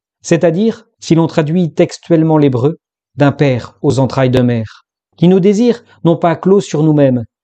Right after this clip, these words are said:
mais ouvert à l'autre. Alors permettez-moi de conclure par une autre parabole qui n'est pas dans les évangiles. Une personne fit une requête à Dieu pour savoir comment était l'enfer et comment était le paradis.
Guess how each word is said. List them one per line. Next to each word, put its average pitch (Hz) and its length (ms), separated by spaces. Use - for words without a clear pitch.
mais 151 320
ouvert 160 340
à 143 60
l'autre. 127 360
Alors 165 320
permettez-moi 160 580
de 156 80
conclure 160 480
par 151 160
une 156 160
autre 165 200
parabole 131 520
qui - 120
n'est 139 120
pas 139 140
dans 131 100
les 127 240
évangiles. 104 540
Une 151 160
personne 202 460
fit - 140
une 170 180
requête 175 340
à 165 80
Dieu 143 260
pour - 140
savoir 175 420
comment 160 240
était 156 180
l'enfer 156 460
et 139 100
comment 151 240
était 151 240
le 135 180
paradis. 113 460